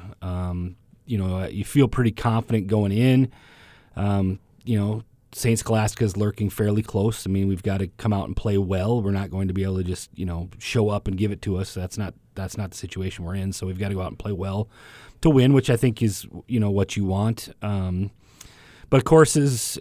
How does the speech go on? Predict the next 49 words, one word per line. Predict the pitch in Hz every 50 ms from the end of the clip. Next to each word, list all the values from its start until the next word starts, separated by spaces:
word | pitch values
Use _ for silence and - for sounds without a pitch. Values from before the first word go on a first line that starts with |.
| -
you | - 139 135
know, | 123 117 113
the | 117 117
course | - - 147 143 113 -
is | - 123 110 - - - - _ - _ _ _ _
fairly | _ - - - 147 147 143 143 127
straightforward. | - - 139 123 117 - - 127 117 123 127 127 123 117
If | 110 107 - -
you | 120 120 117 117 117 117 107 - - - - - - - - -
can | - 117
stay, | 110 - - - 123 120 117 120 117 113 110 107 127 - - -
you | - 127
know, | 107 104 107
remotely | 113 117 113 110 110 117 - 110 107
close | - - 117 113 -
to | - 113
the | 107
fairway, | - - 120 117 113 113 113 113 110 110 107 104 101 87 - 110
um, | - 101 107 101 98 98 98 98 98 95 - - - _ _ _ _ _ _ _ _ - _ _ _ _ _ _ _ _ _ _ _ _
you | - 110 110
can, | - 113 110 104 104 101 - 80
you | 85 110
can | 107 - 113
score | 107 - - - 120 117 117
well. | 113 113 107 110 110 110 104 - 107
I | 92 95
think | - - 113 - -
if | 104 90 - 110
you | 110 107 104
get | 95 101 101
yourself | 80 104 - - 117 110 101 98 - - - - - _ _ - -
and | - 107 -
start | - 120 110 101
getting | 101 110 95 101
a |
little | 104 104 101 - - - - _ _ _ _ _ _ -
wild | 104 107 110 104 104 104 104
off | 101 98 - -
the | 98 92
tee, | - - 123 110 104
you | 104 104 95
can | 98 104
get | 104 76
yourself | 85 - - 104 95 -
in | 90
some | - 101 95
trouble | - - 104 101 98
pretty | - - 101 95
quick. | - - 127 117 110 - - -